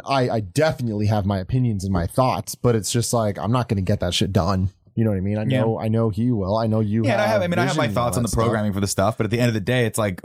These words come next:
Speaker 2: I look at what you're doing and I'm like, even though some of it's not what I would do, <clears throat> balloon drop, um,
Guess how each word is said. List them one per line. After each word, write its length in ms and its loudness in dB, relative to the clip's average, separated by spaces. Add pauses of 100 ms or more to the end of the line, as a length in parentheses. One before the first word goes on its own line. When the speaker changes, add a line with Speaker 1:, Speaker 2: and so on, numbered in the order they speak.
(120)
Speaker 2:
I 80 0
look 240 2
at 100 0
what 120 0
you're 200 2
doing 200 2
and 80 0
I'm 60 2
like, 260 0 (340)
even 260 0
though 140 2
some 260 0
of 140 2
it's 180 0
not 220 2
what 100 0
I 80 2
would 220 -2
do, 220 2 (140)
<clears throat> 180 -2
balloon 240 0
drop, 200 -14 (360)
um, 520 0